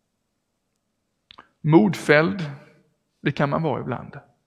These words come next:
Men på något sätt behöver vi inte vara modlösa, bara för att vi blir modfällda. Kanske vi blir retade eller hånade, men för den sakens skull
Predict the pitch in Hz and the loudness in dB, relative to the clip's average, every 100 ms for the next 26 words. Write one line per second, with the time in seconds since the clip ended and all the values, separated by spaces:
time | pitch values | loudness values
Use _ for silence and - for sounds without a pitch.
0 | _ _ _ _ _ _ _ _ _ _ | _ _ _ _ _ _ _ _ _ _
1 | _ 135 135 185 - - - - - - | _ -4 -2 -4 -6 -8 -10 -10 -18 -20
2 | _ 147 139 135 165 - 117 135 180 - | _ 2 2 2 -2 -4 -4 -2 -4 -8
3 | - 135 - - - _ _ _ _ _ | -12 -12 -14 -18 -20 _ _ _ _ _
4 | - 131 127 - 117 117 120 123 139 - | -4 -2 -4 -8 -6 -4 -4 -4 -6 -8
5 | - - - - _ _ _ _ _ _ | -12 -12 -16 -18 _ _ _ _ _ _
6 | - - - - - 196 170 175 170 175 | -20 -20 -20 0 2 6 8 8 8 8
7 | 175 151 - - - - _ - - 147 | 6 4 -6 -18 -20 -20 _ -10 0 6
8 | 180 175 - 139 139 139 131 202 131 113 | 6 6 6 4 6 6 6 4 2 -2
9 | 110 113 147 - - _ _ _ _ _ | -6 -6 -8 -12 -20 _ _ _ _ _
10 | _ - 135 175 156 135 147 - - - | _ -4 -2 0 0 0 -4 -4 -8 -8
11 | - 117 | -8 -10